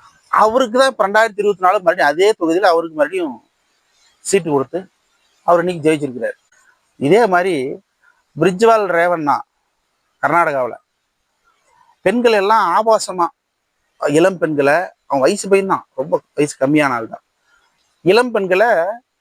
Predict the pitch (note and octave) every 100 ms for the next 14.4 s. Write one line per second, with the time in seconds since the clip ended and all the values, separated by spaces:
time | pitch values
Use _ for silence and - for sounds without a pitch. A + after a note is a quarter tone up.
0 | _ - G3+ A3+ A3 G#3 G#3 F#3+ D3 E3
1 | D3+ C#3 F3 C#3+ G#2 - _ _ _ -
2 | - - F#3+ A#3 A#3 F#3 G#3 G#3 A3+ A3
3 | E3+ D3 D3+ G3+ A3 G3 F3+ D#3 C#3+ C#3+
4 | F3+ E3 B2+ - - _ _ _ C#3+ E3+
5 | E3 C3+ - - _ _ _ _ _ _
6 | _ _ _ - E3 G3 A3 A#3 C#4 C4
7 | G#3+ F3 C#3+ - G3+ C4+ - F#3 - A#3+
8 | F3+ - - F#3+ F3 E3+ - - _ _
9 | _ _ _ _ _ _ _ _ D3 D3+
10 | D3 F3 F3 D3 D#3 D3+ C#3 D#3+ D#3 C#3
11 | C#3 B2+ G#2 - _ _ _ _ _ _
12 | _ _ _ D#3+ F#3+ F#3+ E3+ F#3+ A#3 A#3
13 | A#3+ G#3+ E3+ F3+ F3+ F3+ E3+ F#3+ D#3 F3
14 | E3+ C#3+ -